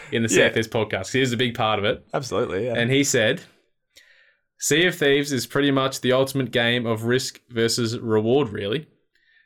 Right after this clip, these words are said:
Speaker 1: You could go find one chest, then sail to an outpost and sell it. Or you could cruise around for two hours stocking up on chests and skulls, only to be destroyed by a kraken or an enemy ship. Haha."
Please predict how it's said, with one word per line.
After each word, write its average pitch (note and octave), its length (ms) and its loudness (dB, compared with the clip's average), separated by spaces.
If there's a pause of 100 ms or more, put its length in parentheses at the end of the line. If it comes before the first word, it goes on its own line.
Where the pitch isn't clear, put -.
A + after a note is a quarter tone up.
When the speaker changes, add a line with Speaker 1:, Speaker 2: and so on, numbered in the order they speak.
Speaker 1:
You B2 160 -2
could B2+ 160 0
go C3+ 280 4
find B2+ 360 0
one C3+ 180 0
chest, C3+ 460 0 (140)
then B2 180 0
sail C3 360 2
to B2+ 160 0
an A#2 80 2
outpost A#2 520 0
and G#2+ 100 -4
sell A#2 300 2
it. - 140 -8 (420)
Or B2+ 120 4
you D3 140 2
could C#3 200 0
cruise C3+ 300 2
around A#2+ 220 0
for - 120 -14
two B2 220 0
hours A2+ 220 2
stocking B2 380 0
up A2+ 140 -4
on A2 120 -2
chests A2+ 580 -2
and A#2 200 -2
skulls, A#2 580 0
only C3+ 240 2
to C3+ 100 -4
be A#2+ 120 0
destroyed B2 500 0
by A#2 160 2
a A2 40 -2
kraken A2+ 520 -2 (160)
or A#2 160 4
an A2+ 60 2
enemy A#2 300 2
ship. A2 340 0
Haha." G#2 380 -4